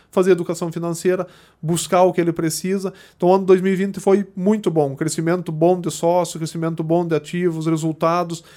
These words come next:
No crédito rural, a gente teve mais de trinta por cento de aumento de repasse do crédito rural, do crédito do B N D E S.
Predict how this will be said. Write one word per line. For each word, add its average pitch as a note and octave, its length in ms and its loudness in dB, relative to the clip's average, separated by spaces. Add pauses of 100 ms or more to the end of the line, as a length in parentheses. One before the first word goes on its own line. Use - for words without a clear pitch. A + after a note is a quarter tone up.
(160)
No F#3+ 280 6
crédito G3 440 0
rural, E3+ 600 0
a D#3 80 -4
gente E3+ 160 -4
teve F3 220 0
mais F#3 300 -2
de G3 100 -4
trinta G3+ 420 -4
por F#3 160 -2
cento F#3 420 -2
de F3 80 0
aumento E3+ 460 0
de D#3 60 -2
repasse D#3 420 -2
do D#3 80 -8
crédito C#3+ 320 -4
rural, D3 320 0
do C#3+ 100 -12
crédito D3 220 -4
do E3 60 -8
B D3 100 -6
N C#3+ 140 -6
D C#3+ 80 -2
E - 20 0
S. C3 320 -6